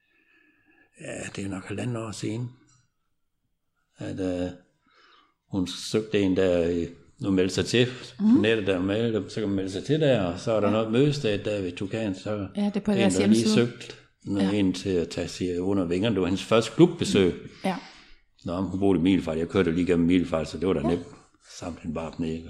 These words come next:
Speaker 1: hotellet.
Speaker 2: Ja, det er da fint.
Speaker 1: Men, øh, da vi nåede Tukan, der kunne jeg godt, hun var ikke helt grøn i det der. Hun
Speaker 2: Nå.
Speaker 1: var på skor.
Speaker 2: Ah.
Speaker 1: Men hun var så dødtræt af, at det ikke var til at lave nogle seriøse aftaler der.
Speaker 2: Ja.
Speaker 1: Hun havde prøvet at tage til Odense, ikke også?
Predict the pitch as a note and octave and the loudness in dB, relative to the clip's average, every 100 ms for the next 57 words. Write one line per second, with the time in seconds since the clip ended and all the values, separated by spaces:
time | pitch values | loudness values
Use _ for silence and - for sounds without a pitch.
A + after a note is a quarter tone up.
0 | D2+ D2+ D2+ F#2 E2 - - - C4+ - | -6 -6 -2 0 0 -4 -10 -4 -2 -4
1 | - - - _ _ D4+ C4 D#4+ D#4+ A#3 | -16 -20 -20 _ _ -8 -6 -6 -8 -8
2 | - - G#2+ G2+ G2 F#2+ G#2 C#3 D3+ D3 | -6 0 2 2 2 2 6 10 10 10
3 | C3 D3 C3 A2 A2+ - B2+ G#2+ A#2+ B2+ | 6 6 8 8 6 6 6 8 6 4
4 | - - - F#2+ F#2+ B2 B2+ D3+ C3+ D2+ | -2 -14 -8 -2 2 2 4 6 6 6
5 | F#2+ G#2 F#2 F#2+ F2+ D2 - - _ G#2+ | 4 4 4 4 2 0 -14 -20 _ 4
6 | G2+ G#2+ C3 B2+ - A#3 G#2 - - - | 4 2 0 -2 4 4 4 -2 -14 -10
7 | F3+ F#3+ A3 A3 - B2+ C3+ F3+ F3 F#3 | -6 -4 -6 0 4 4 2 0 0 -2
8 | F#3 G#3 G#3 G#3+ A3 A3+ - G3 G3+ F3+ | 0 0 0 0 0 0 -2 0 0 0
9 | E3 E3 - D#3+ E3 F3+ D#3+ F3+ E3+ C#3 | 0 -2 0 -2 -2 -2 -2 -2 0 0
10 | C#3+ C#3+ E3+ C#3 C3+ C#3+ G3 - C3 C3 | 0 2 2 0 0 0 -2 0 0 2
11 | C3 A#2+ F#3 E3+ - _ _ _ - F3+ | 2 0 -2 -6 -14 _ _ _ 0 2
12 | F3+ D#3+ F3+ C#3+ A#2+ A#2+ C#3 C#3 C#3+ F3+ | 2 2 4 6 4 2 0 0 0 2
13 | G#3 G#2 - F#2 G2+ A2 C#3+ C#3+ | 2 0 -2 -2 0 0 -2 -6